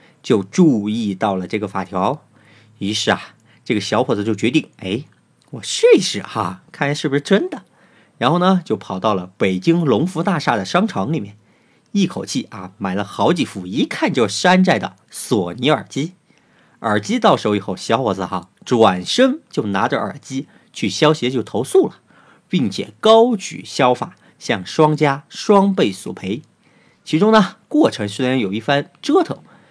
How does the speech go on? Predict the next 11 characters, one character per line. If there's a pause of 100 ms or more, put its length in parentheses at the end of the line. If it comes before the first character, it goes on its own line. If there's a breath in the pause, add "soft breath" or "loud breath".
(120 soft breath)
但
最
终
商
家
妥
协， (320)
小
伙
子
哈，